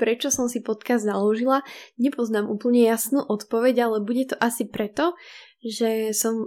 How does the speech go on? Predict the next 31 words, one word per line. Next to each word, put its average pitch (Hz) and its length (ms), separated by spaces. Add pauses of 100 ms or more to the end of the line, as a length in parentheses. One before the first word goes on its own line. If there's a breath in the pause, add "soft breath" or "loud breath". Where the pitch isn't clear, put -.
sama 220 320
veľký 202 560
fanúšik 220 560
podcastov, 233 640
počúvam 220 400
ich 208 160
skoro 214 240
všade, 214 400
kde 214 160
sa 220 160
dá, 208 160
či 208 160
už 202 240
idem 208 320 (320 loud breath)
autobusom, 226 880
alebo 220 320
som 214 160
na 226 240
brigade, 226 480
alebo 214 240
robím 214 320
úplne 220 400
bežné 220 560
domáce 220 320
práce. 226 480 (480 loud breath)
Všade 226 240
ich 208 160
počúvam. 285 480 (560 loud breath)
A 233 320
na 247 160
niektoré 339 560